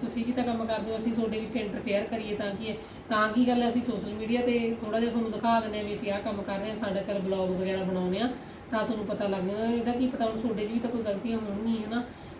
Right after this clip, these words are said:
ਤੁਸੀਂ ਇਹ ਨਾ ਕਿਹਾ ਕਰੋ, "ਚਲੋ ਕੋਈ ਨਾ, ਪ੍ਰਮਾਤਮਾ ਦੀ ਕਿਰਪਾ ਨਾਲ ਵਧੀਆ, ਤੁਸੀਂ ਵੱਧ ਪੜ੍ਹੇ ਲਿਖੇ ਹੋਵੋਗੇ, ਜਿਹੜੇ ਹਿਸਾਬ ਨਾਲ ਤੁਸੀਂ ਮੈਨੂੰ ਕੁਮੈਂਟ ਕਰ ਰਹੇ ਹੋ ਵੀ ਅਨਪੜ੍ਹ ਔਰਤ ਹੈ।"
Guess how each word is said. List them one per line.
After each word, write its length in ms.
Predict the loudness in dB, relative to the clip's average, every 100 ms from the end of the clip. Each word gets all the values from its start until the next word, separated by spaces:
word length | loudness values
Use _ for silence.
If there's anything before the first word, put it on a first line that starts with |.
| -4
ਤੁਸੀਂ 460 | 0 4 6 6 4 -2 -14 -12 -2
ਇਹ 240 | 2 6
ਨਾ 140 | 6 6
ਕਿਹਾ 220 | 4 4
ਕਰੋ, 220 | 2 -2
"ਚਲੋ 220 | 0 0
ਕੋਈ 180 | 0 -2
ਨਾ, 180 | 0 0
ਪ੍ਰਮਾਤਮਾ 460 | 0 -2 -2 -2
ਦੀ 100 | -4 -4
ਕਿਰਪਾ 240 | -6 -2
ਨਾਲ 200 | 0 0
ਵਧੀਆ, 300 | -2 -4 -4
ਤੁਸੀਂ 240 | -4 -4 -2
ਵੱਧ 220 | -2 -2
ਪੜ੍ਹੇ 220 | -2 0
ਲਿਖੇ 240 | 0 0 0
ਹੋਵੋਗੇ, 420 | 0 -2 -2 0
ਜਿਹੜੇ 140 | 0
ਹਿਸਾਬ 220 | 2 2
ਨਾਲ 100 | 2
ਤੁਸੀਂ 220 | -2 -2 -2
ਮੈਨੂੰ 180 | -4
ਕੁਮੈਂਟ 280 | -2 -2 0
ਕਰ 180 | 0 0
ਰਹੇ 100 | -2
ਹੋ 40 |
ਵੀ 140 | -2 -2
ਅਨਪੜ੍ਹ 300 | -2 0 0
ਔਰਤ 320 | 2 0 2
ਹੈ।" 180 | 0